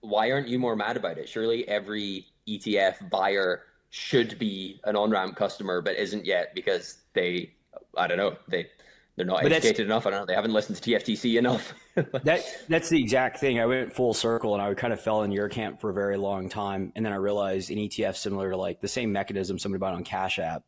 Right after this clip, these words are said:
Speaker 2: is the same deal as somebody buying via Fidelity. It's like,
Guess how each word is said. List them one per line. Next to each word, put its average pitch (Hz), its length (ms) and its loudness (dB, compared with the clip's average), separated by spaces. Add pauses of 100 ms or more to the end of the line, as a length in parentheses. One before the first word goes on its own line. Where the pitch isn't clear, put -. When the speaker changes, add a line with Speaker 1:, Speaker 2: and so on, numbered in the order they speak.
Speaker 2:
is 95 140 -4
the 87 60 -4
same 95 340 -2 (180)
deal 101 240 2
as 85 80 -2
somebody 95 220 -2
buying 87 480 -4 (160)
via 98 260 0
Fidelity. 92 480 0
It's - 120 -6
like, 92 200 -4